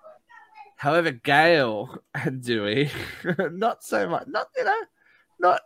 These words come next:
that they're not successful. It's just that, you know,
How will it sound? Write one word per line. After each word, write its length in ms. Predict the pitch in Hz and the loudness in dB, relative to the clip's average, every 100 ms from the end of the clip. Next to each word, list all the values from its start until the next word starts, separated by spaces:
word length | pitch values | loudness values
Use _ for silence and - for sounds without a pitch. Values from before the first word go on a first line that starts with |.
| _ - | _ -12
that 120 | 156 | -6
they're 100 | 165 | -4
not 400 | 160 160 151 147 - | -2 2 2 2 -2
successful. 880 | 180 - - 143 147 - - 392 - | -4 -4 -4 -4 -4 -8 -6 -6 -6
It's 360 | - 185 - - | -8 -8 -10 -6
just 320 | 170 - - | -6 -6 -6
that, 200 | 185 - | -6 -6
you 140 | 202 | -10
know, 320 | 196 117 127 | -4 -2 -4